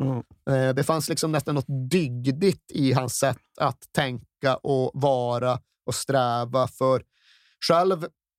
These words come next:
Speaker 2: tog han ju för inte med sig familjen till La Coruña. Eh, däremot så bodde han själv på exakt samma hotellrum under alla de sex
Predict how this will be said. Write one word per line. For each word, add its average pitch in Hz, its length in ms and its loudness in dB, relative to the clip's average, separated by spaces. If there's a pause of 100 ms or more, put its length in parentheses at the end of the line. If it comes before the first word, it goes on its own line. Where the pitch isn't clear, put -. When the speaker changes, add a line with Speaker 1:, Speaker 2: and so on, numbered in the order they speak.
(120)
Speaker 2:
tog 254 120 0
han 208 80 2
ju 180 80 4
för 185 120 -2
inte 156 360 -2
med 175 260 0
sig 135 320 0
familjen 127 720 -2
till 185 200 2
La 156 100 0
Coruña. 139 540 -4 (360)
Eh, 135 460 0
däremot 160 420 -2
så 156 80 -2
bodde 143 200 2
han 131 100 0
själv 156 440 0
på - 180 -4
exakt 156 360 -4
samma 135 320 -2
hotellrum 123 720 0 (280)
under 160 180 2
alla 139 320 2
de 131 180 -2
sex - 320 -4